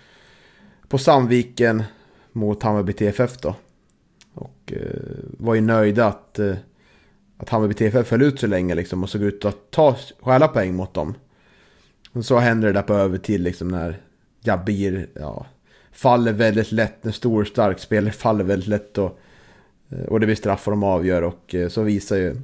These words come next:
<laughs> Magnus Österberg, som har väl, fungerar väl som assisterande tränare i Hammarby T F F, bilden efteråt på Twitter att han, <laughs> han knappt, eh,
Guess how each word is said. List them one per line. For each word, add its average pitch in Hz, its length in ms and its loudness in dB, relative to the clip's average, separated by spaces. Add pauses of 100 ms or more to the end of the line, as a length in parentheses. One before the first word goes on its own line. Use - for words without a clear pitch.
(100)
<laughs> - 160 -4
Magnus 117 440 0
Österberg, 107 540 2
som 101 180 -2
har 98 180 0
väl, 98 180 0
fungerar 110 260 0
väl 104 100 2
som 107 140 -2
assisterande 104 460 0
tränare 117 400 2
i 87 160 -2 (680)
Hammarby 101 260 -2
T 101 140 -2
F 95 120 -4
F, 87 60 -8
bilden 95 600 0 (920)
efteråt 117 480 2
på 107 80 -8
Twitter 101 320 -4
att 92 200 -4
han, 107 100 0 (300)
<laughs> - 300 -20
han 123 140 0
knappt, 123 480 -2
eh, 107 180 4